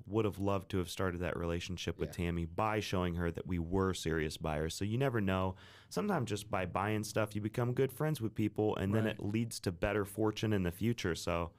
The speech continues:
Speaker 2: Yeah.
Speaker 3: Right.
Speaker 1: it can
Speaker 2: But
Speaker 1: be worth
Speaker 2: she's
Speaker 1: it just to take the chance.
Speaker 2: Yeah, she,
Speaker 3: Mm-hmm.
Speaker 2: she definitely knows how to get a good deal.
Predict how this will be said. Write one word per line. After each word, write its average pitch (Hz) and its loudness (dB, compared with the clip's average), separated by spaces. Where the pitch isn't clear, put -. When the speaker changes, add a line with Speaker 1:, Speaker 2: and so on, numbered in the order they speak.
Speaker 2:
Yeah. 127 0
Speaker 3:
Right. 120 -2
Speaker 1:
it 117 -8
can 147 2
Speaker 2:
But 127 0
Speaker 1:
be 110 4
worth 110 2
Speaker 2:
she's - -2
Speaker 1:
it 92 -2
just 98 -6
to 92 -4
take 98 -2
the - -4
chance. - -6
Speaker 2:
Yeah, 110 -6
she, 147 0
Speaker 3:
Mm-hmm. - -6
Speaker 2:
she 113 -4
definitely 101 -2
knows 104 -2
how 107 -2
to 101 -2
get 101 -6
a 101 -4
good 95 -4
deal. 98 -4